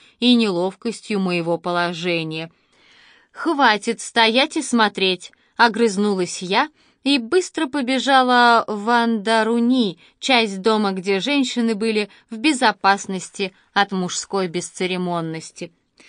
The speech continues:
Позади раздался взрыв хохота. Кто был этот дерзкий человек? Поблизости не было никого, чтобы спросить.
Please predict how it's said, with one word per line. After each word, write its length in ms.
Позади 500
раздался 840
взрыв 480
хохота. 720
Кто 400
был 400
этот 380
дерзкий 540
человек? 640
Поблизости 680
не 180
было 200
никого, 500
чтобы 300
спросить. 680